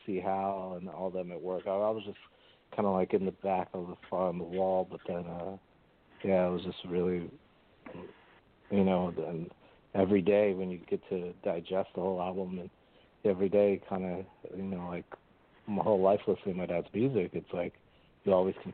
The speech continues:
find and pick and choose a little bit something, and there's always a song for a certain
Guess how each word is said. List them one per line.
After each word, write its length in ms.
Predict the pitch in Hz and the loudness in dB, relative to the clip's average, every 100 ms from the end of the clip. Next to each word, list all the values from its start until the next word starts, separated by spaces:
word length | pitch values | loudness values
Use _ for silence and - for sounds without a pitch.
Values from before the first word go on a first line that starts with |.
| - | 0
find 280 | 90 92 | 2 2
and 100 | 90 | -2
pick 220 | - 95 - | -2 -4 -4
and 100 | 90 | -6
choose 240 | 98 92 | -4 -4
a 40 | |
little 280 | 90 87 90 | -4 -6 -4
bit 140 | 85 82 - | -6 -8 -4
something, 400 | 107 104 92 90 | -4 -2 -6 -8
and 140 | 87 - - - - | -10 -14 -18 -20 -6
there's 160 | - 98 | 0 4
always 240 | 104 101 95 | 4 4 -2
a 140 | - | -6
song 220 | 107 98 98 | -2 -2 -2
for 160 | 101 | -6
a 40 | 90 | -6
certain 260 | - 92 85 | -6 -6 -8